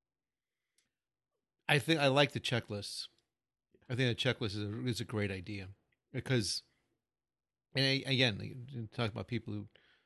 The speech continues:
um, maybe don't have that much teaching experience, and they think that it's, like, just them. That kinda, like, you get it, you know, you got this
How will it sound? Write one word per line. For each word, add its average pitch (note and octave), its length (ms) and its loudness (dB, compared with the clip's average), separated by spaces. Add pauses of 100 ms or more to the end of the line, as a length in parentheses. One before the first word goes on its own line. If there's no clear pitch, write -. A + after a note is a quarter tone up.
(200)
um, G#2 260 -4 (120)
maybe A2+ 400 -2
don't G#2+ 300 -4
have G#2 220 -2 (220)
that A#2 180 -6
much A2 440 -6 (100)
teaching C3 320 -4
experience, A#2+ 560 -4
and G#2+ 100 -6
they G2+ 40 -4
think G#2 220 -6
that G#2 120 -4
it's, - 260 -8
like, G2+ 160 -8
just G2 280 -6
them. G#2+ 260 -2
That G#2+ 220 -8
kinda, G#2+ 180 -6
like, G2 140 -8
you G#2+ 60 -8
get A2+ 160 -2
it, - 180 -10 (360)
you C3 80 2
know, B2+ 80 4
you B2 140 0
got B2 160 2
this A2 180 -6